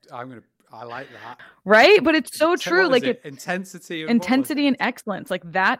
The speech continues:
Speaker 2: is, that is the U S women's national team. And it has been for so long. And that is something that you, like, as a rookie, I came in there having the,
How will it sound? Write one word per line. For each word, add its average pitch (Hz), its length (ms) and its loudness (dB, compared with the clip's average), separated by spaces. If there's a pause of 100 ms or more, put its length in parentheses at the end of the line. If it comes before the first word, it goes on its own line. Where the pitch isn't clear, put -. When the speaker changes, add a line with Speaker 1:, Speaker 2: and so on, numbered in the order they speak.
Speaker 2:
is, 208 460 -4 (220)
that 214 280 -2
is 214 200 -6
the 180 180 -10
U 180 160 -8
S 190 180 -6
women's 175 220 -8
national 175 320 -10
team. - 280 -16
And 180 120 -6
it 175 60 -6
has 208 460 0
been - 280 -8
for 180 160 -8
so 175 200 -4
long. 175 400 0
And 175 480 -6 (460)
that 202 220 4
is 220 100 0
something 220 380 0
that 185 140 -2
you, 180 460 -4
like, 175 220 -6
as 185 160 0
a 180 80 -2
rookie, 180 380 -2
I 175 40 0
came 180 280 -6
in 214 100 -2
there 165 380 -6 (1400)
having 220 640 2
the, 180 260 0